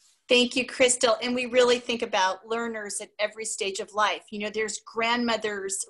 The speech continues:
raising some of the children you all are working with, and, you know, we want them to feel supported right now when a lot of them don't have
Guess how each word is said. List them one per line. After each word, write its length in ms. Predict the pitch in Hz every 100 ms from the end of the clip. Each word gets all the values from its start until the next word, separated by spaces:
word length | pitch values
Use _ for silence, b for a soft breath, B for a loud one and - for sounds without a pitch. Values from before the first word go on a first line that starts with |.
| 196
raising 460 | 208 208 208 226 208
some 260 | - 208
of 60 | 196
the 80 | 190
children 480 | - 208 202 214 196
you 160 | 190
all 180 | 185 190
are 100 | 180
working 380 | 220 240 233 202
with, 260 | 190 202 - -
and, 380 | 208 220 214 196 _ _
you 160 | 208 240
know, 340 | 233 220 202 196
we 140 | 240
want 400 | 208 240 254 254
them 240 | 254 247 233
to 180 | 240
feel 460 | 226 - 208 208 208
supported 640 | 202 214 - 214 202 202
right 260 | 196 190 180
now 300 | 190 190 190
when 220 | 190 196
a 60 | 196
lot 200 | 196 202
of 100 | 220
them 160 | 233 220
don't 220 | 214 220
have 240 | 214 220